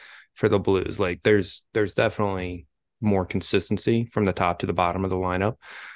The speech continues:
Um, I think you could also m-, make the case that B C is very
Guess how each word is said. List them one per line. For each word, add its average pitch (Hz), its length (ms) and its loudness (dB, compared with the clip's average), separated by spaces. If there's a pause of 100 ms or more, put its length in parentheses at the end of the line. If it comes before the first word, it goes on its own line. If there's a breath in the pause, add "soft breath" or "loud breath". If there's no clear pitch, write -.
(220 loud breath)
Um, 98 440 0 (160)
I 110 100 2
think 110 260 2
you 113 80 0
could 107 140 2
also 101 680 2 (120)
m-, 113 240 -2
make 104 240 -2
the 104 80 -2
case 95 540 2
that 92 340 0 (1300)
B 104 140 4
C 98 320 2
is 90 140 2
very 101 580 2